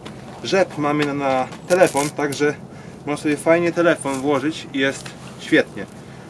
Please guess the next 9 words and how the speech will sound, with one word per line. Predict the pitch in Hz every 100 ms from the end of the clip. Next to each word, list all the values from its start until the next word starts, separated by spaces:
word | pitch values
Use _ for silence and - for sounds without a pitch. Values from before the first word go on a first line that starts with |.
| -
Bardzo | 160 143 143
fajna | 143 131 123
bluza. | 151 151 151 147 - - - - - - - - - - - -
Podoba | 151 143
mi | 143
się, | 135 135
jest | 113 110 -
ona | 113 104
świetna. | - - 135 110 -